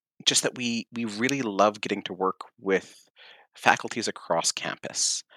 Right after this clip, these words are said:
Um, if you're looking at your course and you're thinking, "Oh, well, you know, this is, I'd love for students to be able to think about how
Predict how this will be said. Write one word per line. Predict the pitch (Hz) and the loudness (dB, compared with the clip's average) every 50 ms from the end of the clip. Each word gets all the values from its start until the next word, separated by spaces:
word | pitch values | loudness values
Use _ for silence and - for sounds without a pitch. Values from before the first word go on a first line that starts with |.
| _ _ - | _ _ -10
Um, | - 87 82 - - - | -8 -8 -8 -8 -10 -14
if | - - | -8 -2
you're | - - | -2 0
looking | 127 123 147 - - 160 | 0 0 -2 -2 -2 -2
at | - | -2
your | - 143 | -2 -4
course | - - - - 120 123 - - | -4 -4 0 2 4 4 4 4
and | 117 113 | 2 2
you're | 110 | 0
thinking, | - - 120 107 - 110 107 - | 0 0 -2 -2 -2 -4 -4 0
"Oh, | - 202 202 | 0 2 2
well, | 151 120 123 123 | 2 0 -4 -4
you | 123 127 | -2 0
know, | 127 120 | 0 0
this | 117 127 143 - - | 2 2 4 4 4
is, | 151 139 131 - - - - - - - - - - - _ - | 4 6 6 6 6 4 2 -8 -18 -18 -18 -20 -20 -8 _ 6
I'd | 117 120 120 | 6 6 6
love | 135 160 170 - _ _ _ _ - - | 6 2 2 0 _ _ _ _ -12 -6
for | - 135 | -4 -2
students | - - 131 123 117 - | 0 2 2 0 0 -2
to | - - | -4 -2
be | - 113 107 | 2 2 2
able | 107 104 110 104 - | 4 2 0 -2 -2
to | - - - - - 107 104 98 95 - - - - | -2 -4 -2 -2 -2 -2 -2 -4 -4 -6 -10 -6 0
think | - 120 120 - | 0 2 2 4
about | 117 107 104 - - | 4 4 4 4 4
how | - - - - - 117 117 117 113 | 0 0 2 6 10 10 10 10 10